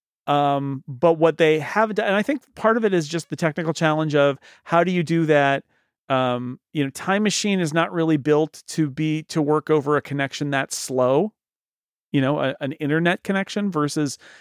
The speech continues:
even on a network, it's kinda slow. Even on a U S B drive attached to your computer, it's kinda slow.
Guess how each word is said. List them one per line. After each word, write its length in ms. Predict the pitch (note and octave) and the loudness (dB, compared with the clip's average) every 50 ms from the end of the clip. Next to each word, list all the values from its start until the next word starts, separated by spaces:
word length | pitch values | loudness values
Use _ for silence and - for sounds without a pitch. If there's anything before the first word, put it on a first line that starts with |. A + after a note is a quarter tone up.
| _ _ _ | _ _ _
even 220 | - A3+ A3 A3+ G3 | 0 2 4 4 4
on 140 | F3+ D#3+ D3 | 4 4 4
a 60 | C#3 | 2
network, 480 | C3+ C#3+ E3 - E3+ D3+ C3 A2 - C3 | 2 0 0 0 -2 -2 -2 -2 -4 -8
it's 180 | B2 - - | -10 -8 -10
kinda 320 | - - B2+ C3 C3+ D3+ D#3 | -10 -6 -6 -4 -4 -4 -4
slow. 420 | - F#3+ F3+ F3+ F#3 F3+ G3 G#3+ | 0 2 2 4 4 4 2 0
Even 300 | - E3+ F3+ F#3+ G3+ E3+ | 0 -2 0 2 2 2
on 160 | D#3 D3+ C#3+ | 2 2 2
a 60 | C3+ B2+ | 0 0
U 180 | B2+ C3+ D3+ D#3 | 0 0 0 0
S 120 | C3 - | -2 -2
B 120 | - D#3+ | -2 -4
drive 300 | D#3 D#3+ D#3 D3 C#3 C3 | 0 2 2 2 2 2
attached 320 | C#3 - C#3 C3+ C3 - - | -2 -2 -2 -2 -2 -2 -6
to 60 | C3+ | -8
your 40 | A#2+ | -8
computer, 380 | C#3 B2 - C#3+ D#3 F#3+ G#3+ | -8 -8 -6 -6 -4 -2 -2
it's 140 | G3+ F#3+ - | -4 -4 -6
kinda 340 | - - D#3+ D#3+ F3 G3 G#3 | -6 -4 -2 -2 0 -2 -2
slow. 440 | - - G3+ G#3 A3 A3 A#3 A#3+ | -4 -2 -2 -2 -2 -2 -4 -8